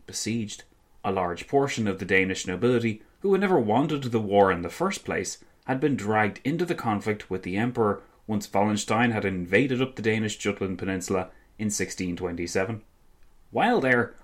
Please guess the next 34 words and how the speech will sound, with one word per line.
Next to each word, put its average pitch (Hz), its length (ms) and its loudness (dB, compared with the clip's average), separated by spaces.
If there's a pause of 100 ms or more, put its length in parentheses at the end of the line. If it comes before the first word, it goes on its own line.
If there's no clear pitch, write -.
(140)
Wallenstein 123 580 2
secured 123 440 2
invaluable 127 680 2
quartering 98 560 0
for 92 180 -8
his 90 160 -8
soldiers, 90 480 -4 (340)
but 92 120 -2
he 87 100 -4
also 160 480 2 (260)
ravaged 117 500 2
the 139 100 2
lands 131 400 2
of 123 140 0
that 127 200 0
same 143 320 0
nobility 95 580 0 (220)
and 69 160 -12
piled 120 340 0
pressure 117 400 0
upon 98 240 -4
the 92 80 -2
Danish 92 340 -2
king 101 340 -4 (280)
to 147 80 -4
save 143 440 2
his 127 180 -2
ruined 120 300 2
nobility 90 580 0 (160)
before 90 380 -2
it - 60 -6
was 87 140 -6
too 87 180 -4
late. 120 280 -2